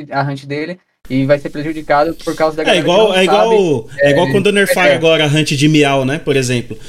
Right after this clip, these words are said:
Speaker 2: "Nossa, vamos nerfar a hunt de Miau que os, os caras tão fazendo um K K hora lá. Ah, a hunt tá muito
Speaker 1: Não,
Speaker 2: acima,
Speaker 1: é.
Speaker 2: que não sei o quê." Por que que não balanceia? Por que que não, você, a, a, o pessoal não reivindica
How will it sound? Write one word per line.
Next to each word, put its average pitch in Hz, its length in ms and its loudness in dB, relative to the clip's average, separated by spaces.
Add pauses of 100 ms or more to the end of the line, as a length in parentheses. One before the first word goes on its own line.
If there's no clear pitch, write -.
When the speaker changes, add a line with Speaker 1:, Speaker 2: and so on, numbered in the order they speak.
(120)
Speaker 2:
"Nossa, 190 480 0
vamos 156 240 2
nerfar 214 300 0
a 185 100 2
hunt 185 140 0
de 170 140 -2
Miau 175 280 2
que 214 140 -6
os, 214 180 -4 (160)
os 170 280 -2
caras 185 240 -2
tão 190 100 -4
fazendo 180 340 -2
um 220 60 -2
K 214 160 -4
K 208 220 0
hora 180 320 2
lá. 139 420 -4 (260)
Ah, 180 220 0
a 185 40 2
hunt 185 260 0
tá 208 100 -2
muito 196 160 2
Speaker 1:
Não, 190 80 6
Speaker 2:
acima, 131 300 2
Speaker 1:
é. - 20 4
Speaker 2:
que 202 120 2
não 180 100 2
sei 196 160 0
o 190 40 -4
quê." 185 120 -4 (200)
Por 370 80 0
que 466 140 0
que 440 80 2
não 403 160 2
balanceia? 240 520 0 (220)
Por 208 140 -2
que 277 120 -4
que 339 100 0
não, 302 120 -4
você, 220 320 -2
a, 147 280 -6
a, 139 40 -2
o 147 60 -2
pessoal 165 320 -2
não 175 140 2
reivindica 160 880 0